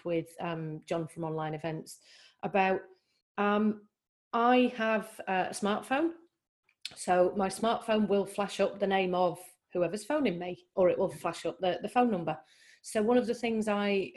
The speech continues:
kind of talked with John about was um, actually changing, uh, uh, the names of clients or only using the first name or, or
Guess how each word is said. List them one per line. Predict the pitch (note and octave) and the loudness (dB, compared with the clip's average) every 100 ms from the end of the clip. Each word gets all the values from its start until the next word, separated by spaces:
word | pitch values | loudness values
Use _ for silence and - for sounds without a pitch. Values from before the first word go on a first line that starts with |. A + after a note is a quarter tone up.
| - | -8
kind | G3 F3 | -6 -6
of | |
talked | - F3+ - | -4 -6 -6
with | E3+ | -4
John | F#3 F3 | -2 -2
about | D#3+ D#3+ - | -2 -4 -2
was | F3 E3 - _ _ _ - | -2 -4 -10 _ _ _ -2
um, | F#3 F#3 F#3 F3+ - - | 2 2 0 -6 -8 -8
actually | - - G#3 | -8 -6 -6
changing, | - G#3 G3+ G3 G3 F#3+ F#3 F#3 - | -2 0 2 2 0 0 -2 -6 -8
uh, | F#3 F3 E3+ D#3+ D#3+ - _ - | -6 -4 -4 -4 -6 -12 _ -10
uh, | F3 - | -10 -6
the | G3 | 0
names | G3+ G3 F#3 | 2 0 -2
of | G3 | -6
clients | - F#3+ F#3 - | -4 -2 -2 -2
or | F#3 | 0
only | F#3+ F#3 | 2 2
using | F3+ F3+ F3+ | 2 2 -2
the | F3+ | -2
first | - F3+ F3+ | 2 4 2
name | F#3+ F3 F3 E3 | -2 -2 -2 0
or, | D#3+ E3 | 2 2
or | F3+ | 0